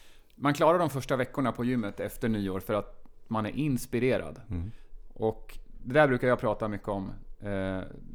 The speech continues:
Speaker 1: just när jag, antingen om jag föreläser eller om jag jobbar med, med grupper med säljare. Det är en sak att tycka att det här är bra ur perspektivet att jag blir inspirerad.
Speaker 2: Mm.
Speaker 1: Men att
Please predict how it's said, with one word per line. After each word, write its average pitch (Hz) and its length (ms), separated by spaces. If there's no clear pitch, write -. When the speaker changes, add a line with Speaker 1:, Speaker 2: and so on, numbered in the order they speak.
Speaker 1:
just 104 260
när 101 80
jag, 98 100
antingen 98 340
om 98 100
jag 95 140
föreläser 107 500
eller 98 80
om 101 60
jag 101 40
jobbar 101 160
med, 98 340
med 104 200
grupper 101 220
med 104 140
säljare. 107 380
Det 117 180
är 165 40
en 165 140
sak 120 320
att 101 140
tycka - 360
att 98 80
det 98 80
här 101 320
är 95 380
bra 110 600
ur 107 180
perspektivet 98 800
att 98 180
jag 101 120
blir 92 200
inspirerad. 104 840
Speaker 2:
Mm. 101 180
Speaker 1:
Men 117 120
att - 280